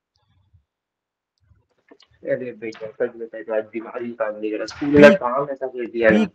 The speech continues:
Speaker 2: constant है, पी बाहर आएगा। एक्स स्क्वायर का डिफरेंशिएशन क्या होता है? टू एक्स नहीं होता है?
Speaker 1: अरे आप रुको, पहले मेरा बात सुनो।
Speaker 2: Q कांस्टेंट है, बाहर आएगा, X का differentiation वन होता है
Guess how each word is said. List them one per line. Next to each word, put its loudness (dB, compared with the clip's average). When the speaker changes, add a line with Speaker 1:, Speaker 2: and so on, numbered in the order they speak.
Speaker 2:
constant 2
है, 2
पी -4
बाहर 8
आएगा। 6
एक्स -2
स्क्वायर 4
का 4
डिफरेंशिएशन 0
क्या 4
होता 2
है? -4
टू 2
एक्स 2
नहीं 2
होता 2
है? -2
Speaker 1:
अरे 0
आप 6
रुको, -2
पहले -2
मेरा 0
बात -8
सुनो। -20
Speaker 2:
Q 0
कांस्टेंट 2
है, 6
बाहर 8
आएगा, 6
X 0
का 2
differentiation 0
वन 4
होता 2
है -2